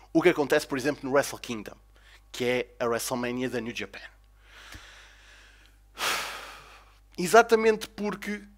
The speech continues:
existe um maior foco em apresentar um produto mais variado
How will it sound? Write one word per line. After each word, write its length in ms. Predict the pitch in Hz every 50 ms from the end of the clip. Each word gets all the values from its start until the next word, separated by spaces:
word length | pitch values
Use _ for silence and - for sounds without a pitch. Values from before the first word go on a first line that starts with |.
| _ _ _ _ _ _ _ _ _ -
existe 380 | 147 143 131 180 180 - - 185
um 40 |
maior 380 | 170 165 160 151 139 156 175 160
foco 760 | - - - - - 175 165 143 - - - 120 104 - - - - - - - - _ -
em 140 | 135 143 143
apresentar 640 | 143 - - 120 131 151 143 - 147 135 131 127
um 100 | 135 139
produto 460 | 131 - 135 127 131 127 - - - - - - - -
mais 640 | 117 127 131 143 151 156 156 151 147 139 127 110
variado 880 | 107 110 107 110 131 131 127 117 117 117 110 104 104 104 104 120 170